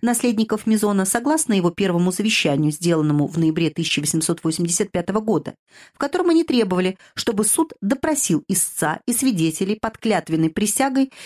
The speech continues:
и, возможно, скорее рассмотрел бы и сличил подписи на первом и втором завещаниях. Суд назначил день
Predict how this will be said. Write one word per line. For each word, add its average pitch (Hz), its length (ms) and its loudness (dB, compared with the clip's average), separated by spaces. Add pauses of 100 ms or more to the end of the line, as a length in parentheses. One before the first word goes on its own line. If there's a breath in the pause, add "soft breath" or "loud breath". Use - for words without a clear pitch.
и, 359 100 0
возможно, 254 400 2
скорее 196 360 2
рассмотрел 185 520 0
бы 247 240 -4
и 285 80 2
сличил 240 460 -2
подписи - 640 -4
на 170 160 2
первом 214 560 -2
и 233 80 -2
втором 151 560 -2
завещаниях. 156 640 -2 (460)
Суд - 340 0
назначил 196 500 0
день 208 360 0